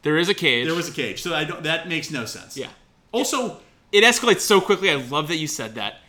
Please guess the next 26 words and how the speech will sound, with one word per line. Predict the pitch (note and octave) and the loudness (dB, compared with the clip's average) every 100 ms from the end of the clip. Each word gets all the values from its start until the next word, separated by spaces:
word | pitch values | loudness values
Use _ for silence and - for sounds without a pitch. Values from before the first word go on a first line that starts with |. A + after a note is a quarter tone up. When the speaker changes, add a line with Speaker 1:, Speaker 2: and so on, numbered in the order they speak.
| _ _ _ | _ _ _
Speaker 1:
Also | C4+ C#4 | 2 2
because, | A#3+ G#3 | 0 2
like, | F3+ C#3+ - _ _ | 2 -2 -6 _ _
the | F#3 | 2
idea | F#3 E3 A3+ | 4 4 0
that | |
the | F3+ | 0
three | - D#3+ F3 | -6 0 2
of | D#3 | 2
those | D#3 D3+ - - - - - - - | 0 -2 -4 -14 -20 -20 -18 -20 -4
immediately | E3 D#3+ E3 D#3+ D#3+ | -2 0 2 2 0
could | D#3 E3 | -2 -2
be | D3 C#3 C3+ C#3+ | 0 0 -2 -6
scuba | - D#3+ D3 | -2 0 0
diving | C#3+ C3+ D3 | -2 -2 -6
in | |
something | C3+ C#3+ C#3 C3 | -6 -6 -4 -4
that | B2 B2+ | -4 -4
dangerous | A#2+ B2 C3 C#3 | -4 -4 -4 -6
as, | A#2+ | -6
like, | B2 B2+ | -10 -10
a | |
series | C#3 C#3 B2+ A#2+ | -8 -4 -4 -4
of | B2+ | -8
underground | B2+ B2+ A#2+ B2 A#2 A#2 | -8 -8 -6 -6 -8 -8
tunnels | C3 B2+ D3+ E3 - | -8 -6 -8 -10 -16